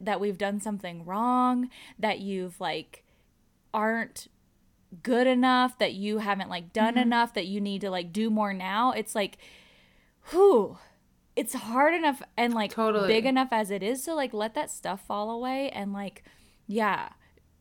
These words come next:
Speaker 1: listen in those times for even when it's time to rest. It's like, "Okay, well, this is where I'm at, but I don't have to fix that. I'm just gonna, like,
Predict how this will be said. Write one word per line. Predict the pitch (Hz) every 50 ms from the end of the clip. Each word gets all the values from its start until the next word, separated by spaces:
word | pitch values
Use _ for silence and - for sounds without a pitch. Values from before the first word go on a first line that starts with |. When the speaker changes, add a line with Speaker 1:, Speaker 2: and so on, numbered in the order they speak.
| _
Speaker 1:
listen | 190 190 196 214 226 226 - 262 233 233 226 220
in | 190 202 214
those | 208 190 185 190 -
times | - 196 180 185 226 262 262 -
for | - 226
even | - 196 220 214 240 240
when | 233 220 208
it's | 208 -
time | 220 220 220
to | 214 208 175
rest. | 160 180 185 190 - -
It's | 180 180 -
like, | 185 185 175 -
"Okay, | 240 240 - 233 190 185
well, | 180 185 185 180 175
this | 180 233 226
is | 294 285 285
where | 294 269 247
I'm | 214 -
at, | - - - 175 196 -
but | - 214
I | 214 226
don't | 254 262 254
have | 262 262 -
to | 247 226
fix | - - - - - - -
that. | - 233 226 240 - - - - - - - - - _ _
I'm | - 196 214 220 247
just | 247 269 262 - -
gonna, | 214 208 214 190 170
like, | 165 160 151 - - _ - -